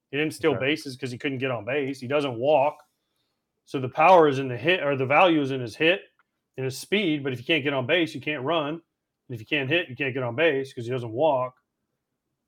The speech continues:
Speaker 1: It's just an interesting conundrum with him because,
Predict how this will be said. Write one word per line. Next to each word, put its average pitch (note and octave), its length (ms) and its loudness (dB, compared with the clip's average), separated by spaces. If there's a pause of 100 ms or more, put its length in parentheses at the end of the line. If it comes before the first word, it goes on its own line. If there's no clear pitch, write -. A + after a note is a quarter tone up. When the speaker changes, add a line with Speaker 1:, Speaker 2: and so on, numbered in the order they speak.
(180)
Speaker 1:
It's D#3 100 -12
just C4 160 -4
an G3 60 -4
interesting F#3 420 2
conundrum D3+ 600 2
with B2+ 160 -2
him C#3 200 -2
because, B2+ 800 -2